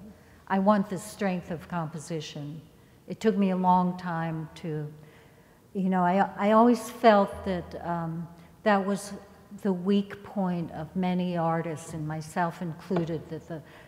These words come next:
the painting didn't hold it. And so I, so I got so deep into, into trying to find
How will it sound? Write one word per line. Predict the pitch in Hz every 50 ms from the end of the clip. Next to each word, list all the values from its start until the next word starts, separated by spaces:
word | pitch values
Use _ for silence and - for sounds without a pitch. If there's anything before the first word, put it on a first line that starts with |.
| - _
the | - 185
painting | - - 202 208 202 196 202 202 190 185 180
didn't | 185 185 185 185 180 175
hold | 165 160 175 180 196 185 180 180 175 165 151 147 -
it. | 156 - - - - - - - - - - - -
And | - 190 175 170
so | - - - 208 202 190
I, | 185 180 180 180 180 175 - - - - - - - - -
so | - - - 226 208
I | 196 196
got | 196 220 208 202 202
so | - - - - 240 214 220 208
deep | - - 226 214 208 208 196 - -
into, | 180 175 175 170 - - - 180 170 170 165 156 - - - - - -
into | - 180 175 170 - - - 190 175 170 165 160 147 - - - - - - - - - - - -
trying | - - 214 202 190 190 185 185 175
to | - 190
find | - 185 - 202 185 180 175 175 175 170 160